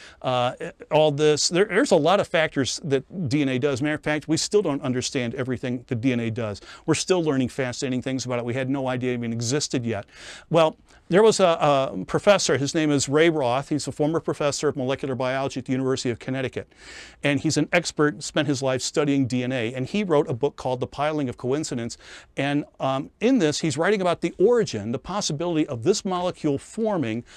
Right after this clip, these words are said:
by random chance. And he says this, "It appears it is reasonable at present to suggest the possibility of a creator."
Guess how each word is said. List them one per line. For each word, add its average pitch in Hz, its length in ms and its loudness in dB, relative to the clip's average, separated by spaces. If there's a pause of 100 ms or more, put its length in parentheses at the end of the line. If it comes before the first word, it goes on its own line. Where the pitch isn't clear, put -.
(260)
by 143 80 2
random 131 380 0
chance. - 480 -8
And 110 100 -4
he 220 160 -2
says 175 320 -2
this, 151 320 0
"It 190 60 4
appears 185 720 0
it 175 100 -2
is 151 160 -2
reasonable 170 600 -2
at 117 100 -6
present - 560 -6 (1000)
to 185 140 4
suggest 156 840 2 (800)
the 135 120 -2
possibility 123 1040 -2 (600)
of 135 120 0
a 127 60 0
creator." 131 640 -2